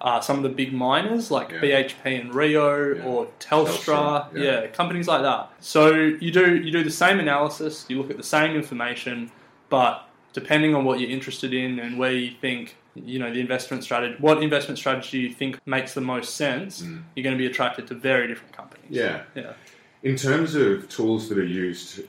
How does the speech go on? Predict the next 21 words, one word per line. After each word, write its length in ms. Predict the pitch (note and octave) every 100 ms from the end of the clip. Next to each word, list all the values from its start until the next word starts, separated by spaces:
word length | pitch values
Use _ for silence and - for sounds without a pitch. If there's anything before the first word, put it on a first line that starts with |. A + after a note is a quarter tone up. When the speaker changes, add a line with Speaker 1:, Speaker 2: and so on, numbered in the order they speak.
| _
Speaker 2:
in 240 | G2 F2 E2
this 480 | E2+ - - - - _
tech-, 240 | - F#2 F2 - - F2
well, 280 | E2 D2 D2
in, 240 | E2+ - -
in, 180 | F2 D#2
in 100 | E2+
this 140 | F2 -
style, 680 | - F#2 F2 D2 C#2 G2+ - _ _ _ -
I 80 | -
guess 500 | F#2 F#2 - - - _ _
all 260 | G2+ G#2+ G#2
three 340 | - F2+ F2
of 140 | E2+
them 300 | - D#2+ E2+
would 160 | E2 E2+
be 120 | D#2+
looking 320 | E2 D#2+ E2 D#2+
at 140 | -
the 60 | -
basic 680 | D#2+ D#2 - D2+ C#2 -